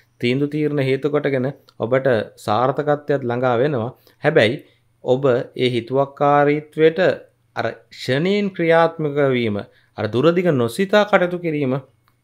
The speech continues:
ආරෝපණය කරගන්න යන්න එපා. ඔබට හිතන දේ, තමන්ට හරි කියන දේ කරන්න කවුරු කියන දේවත් අහන්න නැතුව නෙමෙයි මම කියන්නේ.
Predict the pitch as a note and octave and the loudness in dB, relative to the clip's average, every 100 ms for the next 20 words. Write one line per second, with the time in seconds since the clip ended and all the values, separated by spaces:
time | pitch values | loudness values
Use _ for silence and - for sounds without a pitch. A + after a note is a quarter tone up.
0 | _ - A2 A#2+ A#2 A#2+ A2+ G#2+ A2 G#2 | _ -10 -2 0 2 2 -2 -2 -4 -4
1 | G#2 G2+ G#2 G#2+ G#2 F#2+ - - - _ | -4 -4 -4 -4 -4 -6 -6 -20 -20 _
2 | _ _ _ _ A#2+ C3 C#3+ D3+ D3 D#3 | _ _ _ _ -2 0 0 0 2 2
3 | D#3 E3 - B2 A2 C#3+ D3 D3 D3 D3 | 0 -4 -6 -4 0 0 0 0 2 2
4 | D3 C#3+ - B2 C#3+ C#3+ G2 B2 - _ | 2 2 2 2 2 2 -2 -4 -10 _
5 | G#2+ B2 D3+ D#3 D#3 D#3 D3+ D3+ D3+ D3 | 0 2 2 0 0 0 2 4 4 2
6 | C#3+ - - D3 E3+ F3 E3+ E3 D3+ C#3 | 0 -6 -4 -2 0 0 2 2 2 0
7 | B2+ A#2 A2 G#2+ B2 | -2 -2 -4 -4 -6